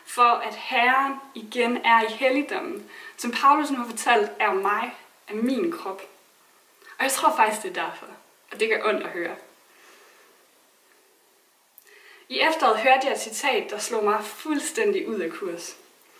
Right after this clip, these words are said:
For det satte ord på netop noget af det, der er min grundlæggende udfordring til at leve det her liv. Leve et liv, hvor jeg hører Guds stemme. Og jeg ved, jeg ikke er den eneste. Citatet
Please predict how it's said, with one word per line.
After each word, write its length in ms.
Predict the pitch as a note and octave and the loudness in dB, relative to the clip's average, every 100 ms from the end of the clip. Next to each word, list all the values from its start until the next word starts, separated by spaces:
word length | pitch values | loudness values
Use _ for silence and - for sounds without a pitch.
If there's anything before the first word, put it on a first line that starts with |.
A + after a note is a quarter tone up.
| - - - | -18 -18 -10
For 80 | - | -2
det 120 | B3+ | 0
satte 220 | D4 C#4+ - | 2 2 6
ord 280 | F4 B3+ - | 6 6 0
på 300 | A3+ - - - - | -2 -2 -4 -16 -6
netop 340 | A#3+ C4 C4+ | 2 2 4
noget 200 | B3+ C4+ | 4 6
af 60 | C4+ | 6
det, 120 | A#3+ | 4
der 60 | A#3 | 4
er 120 | G#3 | 2
min 260 | B3 G#3+ | 0 -4
grundlæggende 680 | - A#3 C#4 C#4 G#3 G#3+ - | -2 0 0 0 -2 -2 -4
udfordring 640 | A#3+ B3+ - G3 E3+ - F#3 | -2 -2 -4 -8 -8 -10 -6
til 140 | - | -4
at 60 | G#3 | -2
leve 320 | G#3+ A#3+ C4 | -2 -2 -2
det 160 | B3+ A3 | -4 -4
her 200 | G3+ G#3 | -2 -2
liv. 360 | A#3+ - - - _ G#3 | -4 -6 -12 -20 _ -8
Leve 200 | A#3 A#3+ | 0 0
et 80 | |
liv, 260 | A3+ B3 G#3+ | 0 -2 -2
hvor 80 | G3+ | -2
jeg 160 | G3 - | -4 -4
hører 380 | A#3 A3 A3 A3 | 0 2 2 0
Guds 200 | G3 F#3+ | -4 -2
stemme. 480 | - - - - - - _ - _ - _ _ _ _ _ _ _ _ _ - - | -2 -4 -10 -14 -16 -20 _ -20 _ -20 _ _ _ _ _ _ _ _ _ -20 0
Og 60 | A#3 | 2
jeg 100 | A#3+ | 4
ved, 140 | C#4 | 4
jeg 140 | A3+ G#3+ | 4 4
ikke 120 | A3 | 2
er 40 | |
den 80 | G3+ | -2
eneste. 540 | F#3 G#3+ A#3 - - - - - _ _ _ _ _ _ - - - - - - _ _ _ _ _ _ _ - | -2 -2 -4 -8 -14 -18 -20 -20 _ _ _ _ _ _ -14 -14 -20 -20 -20 -20 _ _ _ _ _ _ _ -10
Citatet 600 | - B3+ F4+ E4 - G4+ | -8 0 4 4 4 4